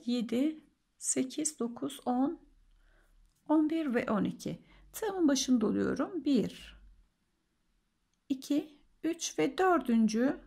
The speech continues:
zincir yuvasına gelerek batıyorum. Tek seferde çekiyorum ve geri kalan zincirlerimi aynı şekilde örüyorum.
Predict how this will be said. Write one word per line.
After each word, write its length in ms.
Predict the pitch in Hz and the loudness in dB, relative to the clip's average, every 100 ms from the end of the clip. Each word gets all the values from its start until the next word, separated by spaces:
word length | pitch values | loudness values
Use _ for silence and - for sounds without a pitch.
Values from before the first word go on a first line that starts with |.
| - - | -20 -12
zincir 420 | - 359 339 277 | -6 -2 0 2
yuvasına 480 | 240 208 214 214 226 | 2 2 0 0 -2
gelerek 580 | 247 370 262 202 208 - | 0 2 4 2 0 -2
batıyorum. 600 | 320 - 185 190 294 - - - - _ | -4 -2 0 0 -2 -6 -20 -20 -20 _
Tek 180 | - 480 | -6 -4
seferde 520 | - 262 226 220 247 | 0 2 2 2 0
çekiyorum 560 | 262 196 - 185 - 202 | -4 -6 -4 -4 -2 0
ve 80 | 247 | -2
geri 400 | 247 320 339 349 | 0 0 0 0
kalan 600 | - 214 190 202 262 262 - _ _ _ _ - | 2 4 4 2 0 -2 -16 _ _ _ _ -16
zincirlerimi 840 | - 370 349 311 254 220 220 240 | -6 -2 0 2 2 4 2 0
aynı 300 | 370 381 285 | -2 4 6
şekilde 500 | 262 220 214 226 220 | 6 2 -2 -4 -2
örüyorum. 480 | 269 196 - - 170 | 0 0 -2 -6 -10